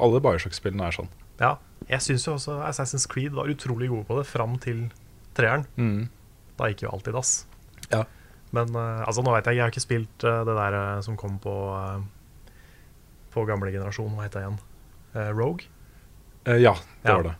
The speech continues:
Speaker 2: det jeg har hørt at har en del kul, eh, lore i seg.
Speaker 1: Mm.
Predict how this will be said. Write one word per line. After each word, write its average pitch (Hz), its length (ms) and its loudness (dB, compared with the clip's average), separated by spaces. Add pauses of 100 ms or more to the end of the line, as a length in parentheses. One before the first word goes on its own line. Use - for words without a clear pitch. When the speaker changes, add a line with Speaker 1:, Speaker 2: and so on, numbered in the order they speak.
Speaker 2:
det 120 120 2
jeg 123 100 2
har 123 200 -2
hørt 123 140 2
at 143 80 0
har 127 140 6
en - 80 2
del 131 260 -2
kul, 131 320 -2
eh, 127 120 0
lore 135 300 0
i 143 40 -2
seg. 160 200 -2 (140)
Speaker 1:
Mm. 120 280 0